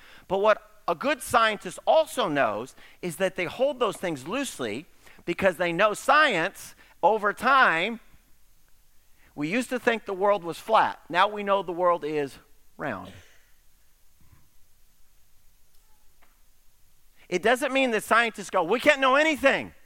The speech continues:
Of course they can know lots of things. I'm looking at my friend Amanda. You know lots of things.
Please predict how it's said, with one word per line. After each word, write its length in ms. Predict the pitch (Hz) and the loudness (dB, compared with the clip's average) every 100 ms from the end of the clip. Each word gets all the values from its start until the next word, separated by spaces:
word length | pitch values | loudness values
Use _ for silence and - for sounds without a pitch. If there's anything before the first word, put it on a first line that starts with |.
| - - | -20 -18
Of 120 | - | -14
course 340 | - 285 - | -8 -8 -8
they 140 | - 185 | -8 -8
can 200 | 156 147 | -6 -6
know 120 | 127 | -6
lots 460 | 117 127 170 160 | -8 -6 -6 -6
of 80 | 117 | -12
things. 460 | - 82 82 - - - - - | -16 -20 -18 -16 -16 -18 -20 -16
I'm 60 | 139 | -8
looking 240 | 190 - | -8 -6
at 40 | 156 | -4
my 100 | 131 | -4
friend 220 | - 147 | -4 -6
Amanda. 300 | 131 156 120 | -4 -4 -4
You 160 | 123 220 | -8 -6
know 120 | 196 | -4
lots 340 | 175 226 - | -2 -2 -4
of 80 | 214 | -14
things. 340 | - 85 82 | -16 -20 -20